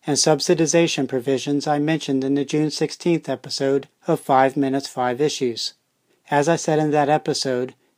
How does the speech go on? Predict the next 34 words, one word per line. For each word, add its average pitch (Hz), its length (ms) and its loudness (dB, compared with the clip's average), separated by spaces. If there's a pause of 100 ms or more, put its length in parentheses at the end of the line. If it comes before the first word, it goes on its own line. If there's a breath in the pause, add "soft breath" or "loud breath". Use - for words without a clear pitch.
it 147 100 4
would 135 140 4
not 143 240 2
be 165 100 2
surprising 143 680 0
to 135 140 -4
see 143 200 -2
the 139 120 -2
hemp 160 260 -4
provisions 147 580 0
become 143 380 -4
law 143 340 4
this 131 320 -4
year. 139 380 0 (1000)
Also 147 380 4
this 127 320 -2
week, 139 320 2 (260)
Oklahoma 156 600 2
voters 139 380 2
approved 143 440 2
a 151 80 4
medical 147 420 2
marijuana 143 640 0
ballot 131 320 -2
measure, 143 560 -2 (340)
making 147 380 4
Oklahoma 143 640 0
the 147 140 -2
thirtieth 165 460 2
state 139 340 -2
to 147 100 -2
legalize 135 580 2
medical 135 360 -2
marijuana. 131 680 -2